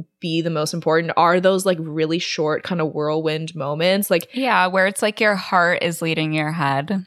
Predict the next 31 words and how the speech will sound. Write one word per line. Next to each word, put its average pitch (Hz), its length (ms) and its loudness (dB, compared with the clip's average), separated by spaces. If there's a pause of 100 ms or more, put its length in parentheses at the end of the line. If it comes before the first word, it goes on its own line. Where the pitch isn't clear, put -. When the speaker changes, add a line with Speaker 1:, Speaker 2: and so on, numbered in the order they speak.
(120)
Speaker 1:
Exactly. 175 480 2
Everyone's 208 280 2
had, 196 180 2
like, 185 120 4
a 196 80 2
three-month 180 560 0
situationship 170 760 0
that 170 100 2
has, 165 100 0
like, 160 160 0
fucked - 320 -2
them 151 140 -4
up 131 160 -2
forever. 160 520 2 (640)
Um, 214 300 4
<laughs> - 0 -
Speaker 2:
<laughs> - 600 0
Speaker 1:
and, 254 380 4
like 294 360 2 (1500)
Speaker 2:
Not 247 320 4
me. 240 520 4 (200)
Speaker 1:
<laughs> 214 340 0 (120)
That's 226 300 0
never 196 240 2
happened 226 200 2
to 330 60 4
Speaker 2:
I'm 330 100 0
Speaker 1:
me. 294 40 -4
Speaker 2:
well 285 260 4
adjusted. - 920 -2
<laughs> - 40 -4